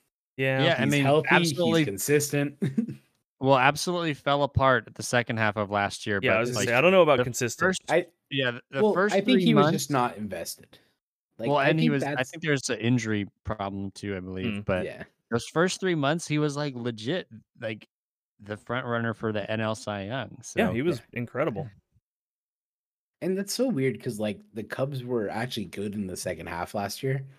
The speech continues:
Speaker 3: but, like, I, there was definitely something that happened. You could tell he just wasn't invested. And, like, Stroman is definitely, like, a,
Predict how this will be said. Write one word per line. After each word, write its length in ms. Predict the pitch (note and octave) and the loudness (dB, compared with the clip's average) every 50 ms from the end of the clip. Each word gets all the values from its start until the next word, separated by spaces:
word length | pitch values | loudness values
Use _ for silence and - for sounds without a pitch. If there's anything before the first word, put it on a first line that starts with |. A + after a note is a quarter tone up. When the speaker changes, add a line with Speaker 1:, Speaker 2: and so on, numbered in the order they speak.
| _ _ _ _ _ _ _ _ _ _ _ - | _ _ _ _ _ _ _ _ _ _ _ -4
Speaker 3:
but, 140 | A#2 A2+ A2 | -2 -2 0
like, 180 | G#2+ A2 G#2 | -2 -4 -4
I, 220 | E2+ G2 A2+ - - - - _ _ _ _ - | -4 -4 -4 -6 -6 -12 -20 _ _ _ _ -4
there 180 | G#2+ D#3 E3+ F#3 | 2 6 8 8
was 140 | F#3 D3 | 8 8
definitely 320 | C3 F#3 G3 G3+ A#3 F#3 A#2+ | 6 4 4 4 2 2 2
something 360 | - - A#2 G#2+ G2 B2+ A#2+ | 0 -2 -4 -2 0 0 0
that 100 | G#2 F2+ E2+ | 0 -2 -2
happened. 340 | - F#2 G2 - A#2+ G#2+ G#2 | -4 -6 -4 -2 -2 -2 -2
You 140 | G2+ G#2 | -2 -4
could 180 | G#2 B2 A2 - | -4 -4 -4 -4
tell 220 | - - G2+ G2 F#2 | -4 -2 -2 -2 -2
he 140 | F#2+ F#2+ E2+ | -4 -6 -8
just 240 | E2 F2 - - | -8 -10 -10 -10
wasn't 400 | - D#2 E2+ F2+ F2 F#2 F#2 F2+ - _ - | -10 -8 -6 -6 -6 -6 -10 -12 -14 _ -12
invested. 800 | F#2+ F#2+ F2 D#2 - E2 D#2+ - - - - - - - - - _ _ _ _ _ _ _ _ _ _ _ _ _ _ _ _ _ _ _ _ _ _ _ _ _ _ _ _ _ _ _ _ _ _ - | -10 -10 -10 -8 -8 -8 -8 -6 -8 -10 -12 -18 -20 -20 -20 -20 _ _ _ _ _ _ _ _ _ _ _ _ _ _ _ _ _ _ _ _ _ _ _ _ _ _ _ _ _ _ _ _ _ _ -10
And, 160 | G#2 A2 A2 | -6 -6 -4
like, 140 | G#2+ G#2+ - | -4 -4 -4
Stroman 520 | - - - - B2+ B2+ C3+ C3+ C#3 C3+ | -4 -4 -2 0 2 2 4 4 4 4
is 160 | C3 A#2 G#2+ - | 4 2 2 2
definitely, 480 | A2 G#2+ G#2+ - - A2+ G#2+ G#2 G#2 | 0 0 0 0 -2 -2 -2 -2 -2
like, 240 | F#2+ F#2 F#2 E2 - | -4 -4 -6 -6 -8
a, 340 | F2+ E2 D#2 D#2 E2 E2+ | -8 -8 -8 -8 -10 -12